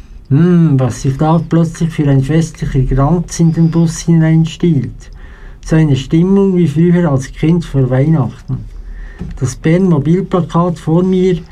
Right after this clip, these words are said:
das kommt mir vor wie das Schönste, was ich je Hey, hey, Piet, nicht einhängen, reißt mich der Renato, der Kollege, aus der Wege vom Sitz,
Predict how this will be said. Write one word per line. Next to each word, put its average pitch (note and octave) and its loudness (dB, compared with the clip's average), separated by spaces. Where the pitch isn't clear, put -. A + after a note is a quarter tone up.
das C#3+ -2
kommt E3 2
mir E3+ 4
vor F3 0
wie F3+ -2
das D#3 2
Schönste, E3+ 0
was C3 -4
ich C3+ -6
je D#3 2
Hey, B3 2
hey, A3 0
Piet, - -4
nicht C4 2
einhängen, G#3+ 0
reißt E3+ 0
mich F3 0
der F3 0
Renato, E3 2
der E3 2
Kollege, D#3+ 0
aus D#3 0
der D3+ -2
Wege D#3+ 2
vom D#3+ 2
Sitz, - -4